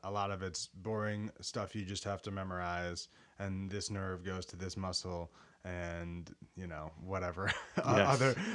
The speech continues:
Speaker 1: other
Speaker 2: Fond
Speaker 1: mil-
Speaker 2: me-, fond memories.
Speaker 1: Right, million things you need to memorize that, you know, you're probably not gonna be using on a daily basis, but it's good to base, you know, have be the, the, the foundation or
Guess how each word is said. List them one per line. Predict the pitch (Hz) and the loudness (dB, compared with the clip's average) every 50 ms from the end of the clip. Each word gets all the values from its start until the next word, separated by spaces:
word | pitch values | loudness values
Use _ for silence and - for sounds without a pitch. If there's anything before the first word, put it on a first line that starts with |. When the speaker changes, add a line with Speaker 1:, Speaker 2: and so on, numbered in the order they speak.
| - - - | -2 -2 0
Speaker 1:
other | 131 131 131 127 | 2 4 6 10
Speaker 2:
Fond | 131 139 139 147 147 147 147 | 12 12 12 12 12 12 12
Speaker 1:
mil- | 151 156 - | 12 12 12
Speaker 2:
me-, | |
fond | - - 175 180 180 180 170 | 12 12 12 12 12 12 12
memories. | 165 165 160 156 151 143 139 135 185 156 - 151 | 12 12 12 12 12 12 12 12 12 10 6 6
Speaker 1:
Right, | 151 151 147 139 131 92 - | 8 8 8 8 6 4 2
million | 139 139 139 139 139 147 147 143 143 139 135 131 131 127 | 2 4 6 6 8 10 10 10 10 10 10 8 6 6
things | 117 135 131 131 131 123 | 6 6 6 8 8 8
you | 120 123 | 8 8
need | 123 127 123 | 8 6 8
to | 120 117 113 | 8 6 6
memorize | 107 113 110 110 117 135 147 135 120 110 107 107 107 107 110 107 104 101 | 6 4 4 4 4 6 6 6 6 6 6 6 6 6 4 2 0 2
that, | 107 107 104 101 101 - | 2 4 4 4 2 0
you | - 117 | 0 0
know, | 110 104 | 0 2
you're | 117 139 | 2 6
probably | - 196 175 143 131 | 8 8 10 10 8
not | 120 117 110 107 | 6 6 4 4
gonna | - 113 110 | 2 2 2
be | 104 107 | 2 2
using | 107 107 110 113 107 113 117 117 | 4 4 4 4 4 2 2 2
on | 117 113 | 2 2
a | 113 | 2
daily | 110 113 110 113 110 110 107 | 2 2 2 2 2 2 2
basis, | 104 107 110 107 - 131 143 143 - | 2 2 2 2 0 0 0 0 0
but | - 107 107 101 | 0 0 0 2
it's | 101 98 - | 0 0 0
good | - 117 107 101 90 | 0 0 0 0 0
to | - 104 101 95 95 92 90 87 _ _ _ _ _ _ _ _ _ _ _ _ - 107 98 | -2 0 0 0 0 -2 -4 -8 _ _ _ _ _ _ _ _ _ _ _ _ -12 -6 -4
base, | 113 110 107 95 - - - 117 104 - 107 | -2 -2 0 -2 -2 -4 -4 -4 -6 -6 -4
you | 123 127 107 | -4 -2 -2
know, | 95 92 | 0 -2
have | 87 87 87 98 92 90 90 | -2 0 0 0 -2 -2 -2
be | 98 98 92 87 | -4 -4 -4 -4
the, | 82 92 90 85 76 64 62 64 78 | -4 -4 -4 -2 -4 -4 -8 -8 -8
the, | 82 87 - - | -8 -8 -8 -10
the | - - | -14 -12
foundation | - - 90 85 85 82 90 90 90 - - 85 87 90 | -8 -8 -6 -6 -6 -6 -6 -6 -4 -4 -4 -6 -6 -6
or | 87 82 | -6 -8